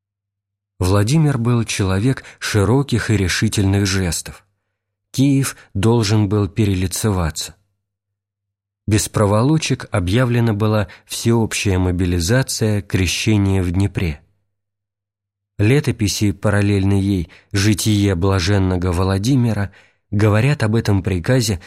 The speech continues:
с официальным оптимизмом. «Люди с радостью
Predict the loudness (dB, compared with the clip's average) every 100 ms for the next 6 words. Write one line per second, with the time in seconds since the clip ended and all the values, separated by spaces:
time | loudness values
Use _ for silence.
0 | -10 -4 -2 -2 0 0 2 2 0 -4
1 | -2 0 0 -2 -4 -10 -14 _ _ _
2 | _ _ _ _ _ _ _ _ _ _
3 | _ _ _ _ _ -2 2 2 2 0
4 | 2 2 0 0 2 2 0 -4 -2 -2